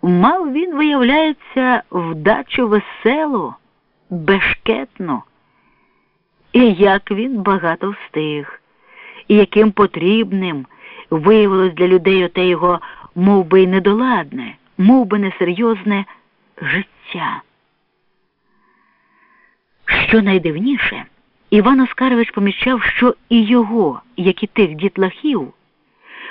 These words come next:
особа поетова тут чимось приворожує,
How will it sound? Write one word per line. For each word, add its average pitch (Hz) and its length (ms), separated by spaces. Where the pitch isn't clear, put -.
особа - 540
поетова 269 560
тут 262 260
чимось 277 440
приворожує, 220 960